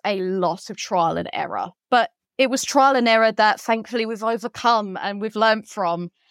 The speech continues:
And I'm now thoroughly prepared for the future if anything like that ever happens again. And, you know, I, I strongly believe that even if I get no further,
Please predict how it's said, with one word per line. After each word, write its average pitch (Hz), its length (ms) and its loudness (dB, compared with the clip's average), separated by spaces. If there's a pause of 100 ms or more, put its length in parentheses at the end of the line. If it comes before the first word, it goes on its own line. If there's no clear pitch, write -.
(240)
And 180 440 2
I'm 233 120 2
now 214 180 4
thoroughly 240 600 2
prepared 254 460 2
for 247 80 -6
the 226 100 -8
future 220 540 -4
if 185 180 -6
anything 208 460 -2
like 208 220 2
that 208 120 4
ever 208 140 0
happens 233 500 -6
again. 208 540 2 (400)
And, 233 140 -4
you 247 80 4
know, 269 260 6
I, 247 300 4
I 277 100 4
strongly 262 540 0
believe 214 320 -2
that - 100 -6
even 226 200 -4
if 220 140 -6
I 202 80 2
get 185 200 -2
no 175 380 -2
further, 175 680 0